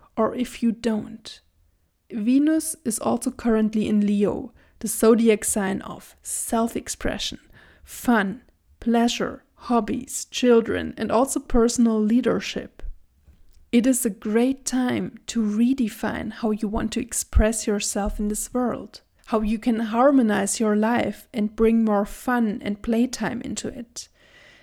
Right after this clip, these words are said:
And it's also a perfect time to maybe even finding a new hobby or finally trying out some things that you've always wanted to do. However, Venus retrograde is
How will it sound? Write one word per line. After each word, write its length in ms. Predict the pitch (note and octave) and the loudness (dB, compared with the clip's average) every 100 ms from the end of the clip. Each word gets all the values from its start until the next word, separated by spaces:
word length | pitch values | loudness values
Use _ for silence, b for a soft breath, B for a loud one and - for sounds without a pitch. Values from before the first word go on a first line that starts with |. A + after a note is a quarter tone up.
| b | b
And 160 | A3 A3 | -2 -2
it's 160 | A#3+ | -2
also 380 | - D4+ E4+ D#4 | 0 0 2 2
a 40 | A#3+ | 4
perfect 580 | B3 A#3+ B3 A#3 - | 6 6 4 -2 -4
time 420 | - A#3 G#3+ G#3+ A3+ | -6 -4 -2 -4 -6
to 320 | - G#3 - - | -4 -4 -6 -8
maybe 500 | G#3 G#3+ C4+ C4+ - | -2 2 2 0 0
even 220 | A3 G#3 G#3 | -2 -2 -4
finding 600 | - G#3 F#3+ G3 G3+ - | -4 -2 -2 -2 -2 -2
a 60 | |
new 280 | G#3 G#3 A3 | 0 0 -2
hobby 600 | G#3 A#3+ C4+ G#3 G#3 B3+ B B B | -4 -2 0 0 -4 -8 B B B
or 140 | - G#3 | -2 -2
finally 640 | - - A#3+ C4+ B3+ G#3+ | -2 0 4 4 4 2
trying 500 | G3+ - A3 G#3 A3 A3 | -2 -2 0 2 0 -2
out 200 | G3 - | -4 -4
some 180 | G#3+ G#3 | -4 -4
things 340 | - G#3 G#3 | -2 -2 -2
that 220 | - - - | -8 -10 -10
you've 220 | G#3 - _ | -10 -14 _
always 720 | - A#3 B3 A#3+ A#3+ A#3 - | -2 2 2 4 2 2 0
wanted 400 | A3+ A3+ G#3+ A3+ | -2 -2 -2 -4
to 100 | - | -4
do. 400 | G#3+ - B3 A#3 - _ _ _ _ _ _ _ | -4 0 0 0 -8 _ _ _ _ _ _ _
However, 720 | - A#3+ A#3 B3+ B3+ G#3 - - _ _ _ - | -4 0 2 2 4 2 0 -10 _ _ _ 0
Venus 400 | A#3+ D#4 E4+ - | 4 4 2 4
retrograde 760 | G#3 G#3+ A3 G3 G3+ G3 G#3 | 2 2 -2 0 0 0 -4
is 280 | A3+ G#3 - | -6 -4 -6